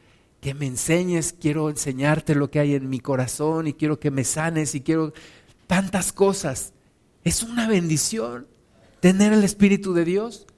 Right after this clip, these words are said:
pero muchos no lo experimentan. ¿Por qué? Porque no saben, porque tienen ignorancia, porque están comiendo puras galletas rancias con queso apestoso todos los días. ¿Por qué? No saben que hay las promesas de Dios.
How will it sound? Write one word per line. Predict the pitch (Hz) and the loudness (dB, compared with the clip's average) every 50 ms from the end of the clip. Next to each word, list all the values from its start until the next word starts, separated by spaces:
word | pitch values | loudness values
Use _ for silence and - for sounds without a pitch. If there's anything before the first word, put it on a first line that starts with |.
| _ _ _ _ - - _ _ | _ _ _ _ -20 -20 _ _
pero | 185 185 202 202 | 6 6 8 6
muchos | 214 247 247 220 - 262 262 233 - - - | 6 4 4 2 0 -2 -2 -2 -6 -8 -4
no | - 214 226 233 240 | 0 0 2 2 2
lo | 240 247 | 0 0
experimentan. | 240 - - 226 214 208 202 202 220 233 214 240 247 220 | -2 0 4 4 4 4 4 2 0 -2 0 -2 -4 0
¿Por | - 214 202 202 | 2 0 0 2
qué? | - 240 277 269 - - - - - | 2 2 2 2 0 -6 -18 -4 0
Porque | 190 202 196 - 208 202 | 0 0 2 2 -2 -2
no | 220 233 226 | -2 -4 -4
saben, | - - 240 247 262 262 262 262 254 - - - _ | -2 0 0 0 0 0 -2 -4 -6 -10 -16 2 _
porque | 196 202 202 - 202 | 4 6 6 6 4
tienen | 202 226 226 240 240 240 226 | 6 4 4 6 6 6 6
ignorancia, | 226 196 202 208 208 208 220 247 269 262 - - 269 254 254 262 - - - - - - - | 4 4 4 0 2 2 2 0 0 -2 -4 -4 -2 -4 -4 -4 -8 -14 -20 -20 -20 -20 2
porque | - 202 190 - 208 | 2 4 4 4 2
están | 196 - 240 233 247 | 2 4 4 4 4
comiendo | 233 233 233 226 233 240 240 233 233 233 233 | 4 4 4 4 4 4 4 4 2 0 2
puras | - 220 233 226 220 190 185 | 2 6 6 8 6 8 8
galletas | 190 185 196 208 208 - 220 208 | 8 8 10 8 8 8 6 4
rancias | 196 190 202 208 214 202 - 208 202 196 | 6 6 4 4 2 2 2 2 2 2
con | - 180 175 160 | 0 -2 -2 0
queso | - 185 170 190 | -2 -2 -2 -2
apestoso | 185 180 165 147 - - 180 180 170 151 175 180 175 - _ _ _ - | -4 -4 -6 -6 -4 -4 -4 -4 -4 -6 -8 -10 -10 -12 _ _ _ -2
todos | - 175 185 185 185 185 | 0 0 0 0 0 -2
los | 185 185 180 165 147 | -2 -4 -6 -6 -2
días. | 143 147 135 117 113 120 - - - _ _ _ _ _ _ _ _ _ _ _ _ _ _ | -2 -2 -2 -2 -4 -10 -14 -16 -18 _ _ _ _ _ _ _ _ _ _ _ _ _ _
¿Por | - 131 123 - | -4 -4 -4 0
qué? | - 185 214 220 214 - - - - - _ - | 2 2 2 2 0 -6 -16 -20 -20 -20 _ -8
No | 120 123 123 | -8 -6 -6
saben | - - 175 170 180 180 196 196 185 | -2 2 4 4 6 6 6 4 4
que | 190 - 143 143 | 0 -2 0 0
hay | 147 160 165 170 185 175 - - - - - | 2 2 2 0 0 -2 -6 -14 -20 -6 -2
las | - 127 120 | 0 0 0
promesas | - - 143 123 127 139 139 135 - - 135 117 | 0 -2 -2 0 2 2 2 2 0 0 -2 0
de | 117 123 117 | 0 0 0
Dios. | 117 139 165 170 180 175 - - | 2 2 0 0 -2 -6 -12 -16